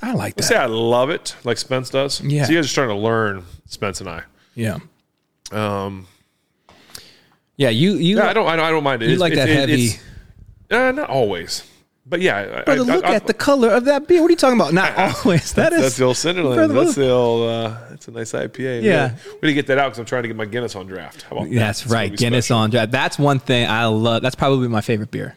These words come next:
Speaker 1: Guinness.
Speaker 2: It's gonna be awesome. Um,
Speaker 1: I think you can appreciate lighter stuff, but you love this, this
Speaker 2: I P As. Yeah, well, it's because I think I lived my whole life drinking, like, light beers all the time.
Speaker 1: Yeah.
Speaker 2: And now that I'm an alchemist, um, <laughs> I'm, I'm starting to
Speaker 1: It,
Speaker 2: enjoy
Speaker 1: it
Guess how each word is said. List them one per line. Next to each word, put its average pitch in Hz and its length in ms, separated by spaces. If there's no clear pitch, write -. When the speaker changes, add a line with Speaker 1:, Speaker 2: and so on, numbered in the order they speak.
Speaker 1:
Guinness. 123 300
Speaker 2:
It's - 80
gonna 98 160
be 92 60
awesome. - 320
Um, 123 520
Speaker 1:
I 190 100
think 320 120
you 320 60
can 202 120
appreciate 151 540
lighter 175 240
stuff, 190 420
but - 220
you 220 80
love 170 280
this, 156 240
this - 500
Speaker 2:
I 101 120
P 101 160
As. 98 200
Yeah, 143 360
well, 170 180
it's 185 120
because 190 280
I 180 80
think - 240
I 135 100
lived 127 300
my 117 140
whole 117 180
life 117 240
drinking, 110 320
like, 104 200
light 104 260
beers 120 240
all 123 160
the 117 60
time. 131 220
Speaker 1:
Yeah. 101 260
Speaker 2:
And 107 100
now 113 120
that 107 100
I'm 104 80
an 101 60
alchemist, 120 640
um, 110 400
<laughs> - 1300
I'm, 120 180
I'm 117 200
starting 123 300
to 117 120
Speaker 1:
It, 107 80
Speaker 2:
enjoy 110 380
Speaker 1:
it 107 100